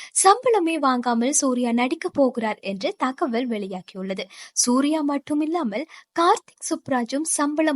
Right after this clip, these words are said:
வாங்கவில்லை என்று சொல்லப்படுகிறது. சமீபத்தில் இந்த படத்திற்கு பிரபல இசையமைப்பாளர் சந்தோஷ் நாராயணன் இசையமைக்க உள்ளதாக தெரிவிக்கப்பட்டது. இந்த நிலையில் சூர்யா நாற்பத்தி நான்கு படத்தில் நடிகை பூஜா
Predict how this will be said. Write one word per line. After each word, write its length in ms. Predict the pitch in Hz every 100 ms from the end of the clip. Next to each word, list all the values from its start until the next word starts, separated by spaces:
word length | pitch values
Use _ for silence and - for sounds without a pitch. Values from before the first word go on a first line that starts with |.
| 226
வாங்கவில்லை 600 | 240 277 392 349 277 226
என்று 240 | 214 202 359
சொல்லப்படுகிறது. 840 | 427 320 220 202 190 190 190 - - - -
சமீபத்தில் 840 | - 370 440 554 - - 320 381 -
இந்த 300 | 311 403 466
படத்திற்கு 500 | 359 285 277 262 269
பிரபல 440 | - 254 247 247 247
இசையமைப்பாளர் 880 | 233 - 269 277 269 254 254 185 233 - - -
சந்தோஷ் 420 | - 381 453 480 -
நாராயணன் 580 | 285 254 240 233 233 240
இசையமைக்க 640 | 233 - 330 294 262 220
உள்ளதாக 480 | 208 190 185 190 349 370
தெரிவிக்கப்பட்டது. 680 | 302 233 214 - 190 196 - - - -
இந்த 260 | 381 508
நிலையில் 420 | 440 339 269 285 370
சூர்யா 440 | - 285 269 262
நாற்பத்தி 460 | 240 226 226 233 226
நான்கு 280 | 214 214
படத்தில் 520 | - 220 220 320 - 339 - -
நடிகை 400 | - 311 349 349
பூஜா 440 | 339 320 370 403